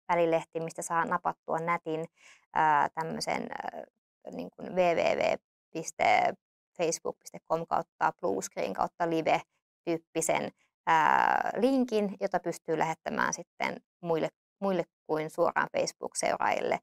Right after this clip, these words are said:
ulospäinkin sitä linkkiä, että täältä löytyy se kukin live-lähetys aina sitten. Ja ne muodostuu sinne myöskin tallenteena ja jää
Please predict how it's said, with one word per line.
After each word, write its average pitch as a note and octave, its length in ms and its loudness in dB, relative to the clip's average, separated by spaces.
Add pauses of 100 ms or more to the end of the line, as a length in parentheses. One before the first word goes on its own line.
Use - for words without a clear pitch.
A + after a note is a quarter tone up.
(260)
ulospäinkin - 720 -2
sitä - 200 -4
linkkiä, - 460 -4
että - 180 -10
täältä - 320 2
löytyy - 340 -2
se - 100 -8 (300)
kukin E3 360 -4
live-lähetys F3+ 720 -4
aina - 240 -2
sitten. - 400 -10
Ja F3 100 2 (340)
ne A#3+ 60 -2
muodostuu G3+ 480 2
sinne C4 200 0
myöskin G3+ 300 -4 (100)
tallenteena D#3 800 4
ja - 140 -4
jää D#3+ 240 4